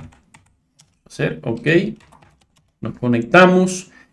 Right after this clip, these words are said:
Y ahora vamos a ver la versión del kernel que tenemos instalada. Nótese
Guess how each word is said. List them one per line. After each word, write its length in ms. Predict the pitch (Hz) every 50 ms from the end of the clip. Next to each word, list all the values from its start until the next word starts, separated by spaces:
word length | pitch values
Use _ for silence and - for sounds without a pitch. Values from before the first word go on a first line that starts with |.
| _ _
Y 140 | 165 170
ahora 220 | 190 214 233 226 208
vamos 380 | 202 202 190 180 170 - -
a 60 | 156 143
ver 280 | 165 175 175 - -
la 220 | 151 135 127 123 123
versión 800 | 123 120 117 120 - - - 156 151 151 151 156 151 151 - -
del 360 | - 135 123 120 117 113 -
kernel 440 | - 156 156 147 151 147 139 143 -
que 100 | 127 117
tenemos 500 | - 110 107 120 127 131 131 - - - -
instalada. 560 | 139 123 120 - - 104 95 98 98 98 -
Nótese 600 | - 131 143 139 143 147 - - 151 151 147 -